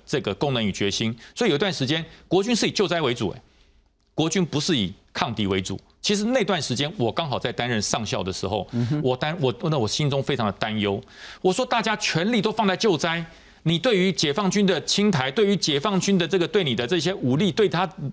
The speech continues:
Speaker 1: 对你这些不良的企图，你居然认为说不会打。如果连军人都认为不会打，我觉得这真的是解放军最好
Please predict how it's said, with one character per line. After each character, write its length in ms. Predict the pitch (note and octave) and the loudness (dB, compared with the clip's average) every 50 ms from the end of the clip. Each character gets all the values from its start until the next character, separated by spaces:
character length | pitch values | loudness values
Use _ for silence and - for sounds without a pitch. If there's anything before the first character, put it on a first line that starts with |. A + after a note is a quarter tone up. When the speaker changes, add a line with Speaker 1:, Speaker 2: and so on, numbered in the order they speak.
| - | -2
Speaker 1:
对 120 | - A3+ F#3+ | 2 2 2
你 80 | C#3+ | 2
这 80 | A#2 D#3 | 2 -2
些 60 | E3+ | -2
不 120 | E3+ - G3 | 0 0 0
良 100 | E3 D3 | 2 2
的 80 | D3+ | 0
企 200 | D3 - G#3+ F#3 | 0 0 0 0
图， 200 | B2+ B2 A#2+ A2+ - - - - - - | 0 0 0 -2 -2 -6 -20 -20 -12 -4
你 160 | - F#3 G3 | 0 0 0
居 140 | F3+ - C#4 | 2 2 2
然 120 | B3+ A3 A3+ | 2 2 2
认 140 | A#3+ C4 | 0 0
为 100 | A3 F3+ | 0 0
说 160 | D#3+ - G#3 F#3+ | 0 0 -2 -2
不 200 | - - - A2+ | -2 -2 -2 -2
会 120 | C#3 C3 | -2 -2
打。 160 | F#2+ F#2 F2+ - - - - _ _ _ _ _ _ _ _ _ _ _ _ - | -4 -6 -10 -12 -18 -20 -20 _ _ _ _ _ _ _ _ _ _ _ _ -2
如 120 | F3+ A#3 | 0 2
果 80 | G3+ F3 | 2 2
连 160 | D#3 D#3 - | 0 -2 -2
军 140 | - A3+ G#3+ | 0 2 2
人 80 | F3 | 2
都 80 | D#3 F3 | 2 0
认 120 | E3+ E3+ | 0 0
为 80 | D3 C3 | -2 -2
不 140 | - - C3 | -2 -2 0
会 140 | B2 F#3 D3 | 0 0 0
打， 220 | G#2 G#2 F#2+ - - | 0 -4 -6 -4 -2
我 140 | - G#3+ G3 | 0 0 2
觉 100 | F#3+ A3+ | 2 0
得 60 | A3+ | 0
这 240 | A#3 - C#4 B3+ A3+ | 0 2 2 2 2
真 240 | - - B3 A#3+ G#3 | 2 0 2 2 2
的 100 | G#3+ G#3 | 2 2
是 140 | - - | 0 0
解 180 | G3 - - C3+ | -2 0 0 0
放 160 | C3 G3 F#3 | 0 0 0
军 140 | F3 F#3 F3+ | 0 0 0
最 160 | - A3 F#3+ | 0 0 0
好 180 | C3+ A#2 A2 | 0 0 -2